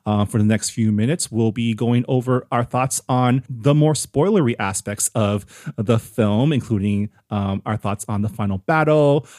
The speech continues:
and some more plot relevant points. Um, so I guess you mentioned, Han, earlier, like, what was my favorite, um, pop culture <laughs> reference. And I mentioned that I liked the, the Attack on Titan.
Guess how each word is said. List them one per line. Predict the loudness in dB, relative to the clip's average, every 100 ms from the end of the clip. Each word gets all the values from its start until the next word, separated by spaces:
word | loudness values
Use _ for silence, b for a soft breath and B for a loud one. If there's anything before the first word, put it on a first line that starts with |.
| B _
and | 2 4 4 0
some | -2 2 4
more | 2
plot | 0 0 -2 -2
relevant | -2 -2 -4 -8
points. | -8 -10 -8 -12 -14 b b b b -6
Um, | -2 0 0 0 -2 -6 -8
so | -6 0 0 2
I | 2
guess | 2 0 -4 -8 _ _ _ _ B B
you | 4 6
mentioned, | 6 6 4 2 -2
Han, | -2 0
earlier, | 2 2 2 2 2
like, | 2 -2
what | -4 0 0
was | 0 0
my | -2
favorite, | -2 -4 -2 -4 -6 -16 b b b
um, | -4 -4
pop | -2 -4 -4
culture | -6 -6
<laughs> | -6
reference. | -2 -2 0
And | 0
I |
mentioned | 2 2 0 0
that | 2
I |
liked | 2 -2 -4
the, | -8 -8 -6
the |
Attack | -4 -4 -2
on | -2
Titan. | -2 -6 -2 -2 -2